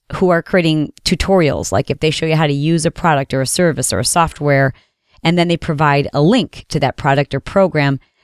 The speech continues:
they often will earn an affiliate fee. It's a huge industry, and it's an incredible way, a really cool way for a lot of people to generate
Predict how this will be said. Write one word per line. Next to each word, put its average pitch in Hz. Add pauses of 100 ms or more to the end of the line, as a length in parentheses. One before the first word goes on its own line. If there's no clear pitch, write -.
(140)
they 147
often 165
will 139
earn 143
an 190
affiliate 302
fee. 131
It's -
a 156
huge 220
industry, 151
and 156
it's 151
an 156
incredible 226
way, - (300)
a -
really 240
cool 339
way 151
for -
a 160
lot 214
of 311
people 135 (380)
to 240
generate 147